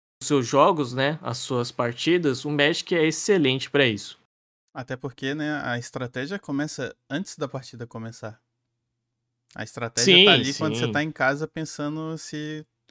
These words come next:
Speaker 2: vale a pena colocar mais um bicho pra tirar mais duas terras, sei lá. Que é as contas, né, que o, que geralmente o Mace-, imagina o Macedo fazendo esse tipo de conta. É tipo, "Né, não precisa
Speaker 1: É.
Speaker 2: desse tanto de terra, eu vou colocar mais uns dois bonecos aqui, vai dar,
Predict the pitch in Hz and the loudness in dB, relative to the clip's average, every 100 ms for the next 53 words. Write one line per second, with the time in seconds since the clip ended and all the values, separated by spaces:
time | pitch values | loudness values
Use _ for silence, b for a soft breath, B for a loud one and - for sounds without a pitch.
0 | _ _ _ _ 131 131 135 156 143 151 | _ _ _ _ -6 -2 -2 -2 -4 -4
1 | 165 160 156 156 147 143 151 156 - _ | -4 -6 -4 -4 -4 -2 -4 -8 -14 _
2 | _ _ - 139 139 147 160 139 147 151 | _ _ -12 -4 -4 -4 -4 -6 -8 -10
3 | 156 156 - 151 147 151 143 139 135 143 | -6 -6 -6 -6 -6 -8 -6 -8 -6 -8
4 | - 139 135 123 - 123 117 123 123 _ | -8 -10 -10 -14 -14 -10 -10 -10 -16 _
5 | _ _ _ _ _ - _ 135 123 - | _ _ _ _ _ -20 _ -4 -4 -6
6 | 139 160 - 151 160 - 131 123 135 139 | -8 -8 -6 -8 -8 -8 -10 -8 -6 -4
7 | 147 147 147 156 139 135 - 147 151 143 | -2 -4 -4 -6 -6 -6 -6 -4 -2 -4
8 | 175 180 170 170 - 170 185 202 196 160 | -8 -8 -6 -6 -4 -6 -6 -6 -6 -6
9 | 160 165 160 147 147 151 127 127 _ _ | -8 -10 -12 -14 -10 -8 -8 -10 _ _
10 | _ _ _ _ _ _ _ - 127 - | _ _ _ _ _ _ _ -20 -20 -16
11 | 117 113 113 131 143 135 127 110 - 131 | -12 -10 -10 -4 2 4 4 2 -2 -8
12 | - 127 117 113 - 110 113 117 120 139 | -8 -10 -8 -10 -8 -8 -8 -10 -12 -12
13 | - 131 127 117 117 120 113 113 113 117 | -12 -12 -12 -12 -10 -10 -8 -8 -8 -8
14 | 113 110 - 117 117 110 117 107 104 | -10 -12 -16 -18 -14 -10 -8 -8 -12